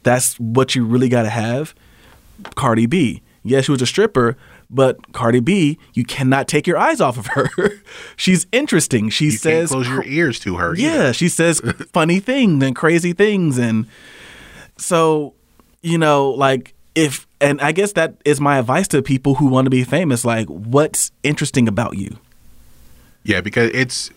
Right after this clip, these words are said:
Speaker 2: it, it is to, to be a rock star, and that, this is why I see from someone like Machine Gun Kelly,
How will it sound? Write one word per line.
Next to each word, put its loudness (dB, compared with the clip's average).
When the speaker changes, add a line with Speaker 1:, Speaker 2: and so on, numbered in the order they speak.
Speaker 2:
it, -8
it -6
is 0
to, -2
to -4
be 0
a 0
rock -2
star, -6
and -4
that, -2
this -2
is -12
why 0
I -2
see -8
from -4
someone -6
like -4
Machine -10
Gun -12
Kelly, -4